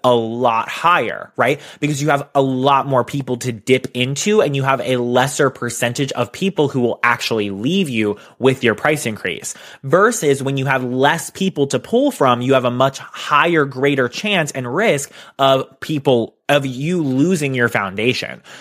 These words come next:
So we can run around and we can brag and we can talk about price increases all we want because we have three months booked solid, right? But three months booked solid doesn't really mean much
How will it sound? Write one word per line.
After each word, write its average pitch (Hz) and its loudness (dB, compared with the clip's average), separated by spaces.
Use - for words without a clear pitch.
So - 2
we 190 -2
can 226 -2
run 180 2
around 170 2
and 156 -2
we 156 0
can 143 -4
brag 143 2
and 139 0
we 135 -2
can 131 -8
talk 143 -2
about 135 0
price 165 -2
increases 139 -2
all 120 4
we 120 -2
want 160 0
because 135 -2
we 131 -2
have 127 0
three 147 0
months 139 0
booked - 0
solid, 151 2
right? 117 0
But 143 -2
three 190 2
months 202 -2
booked 175 -4
solid 170 2
doesn't 180 -2
really 180 0
mean 170 -2
much 185 0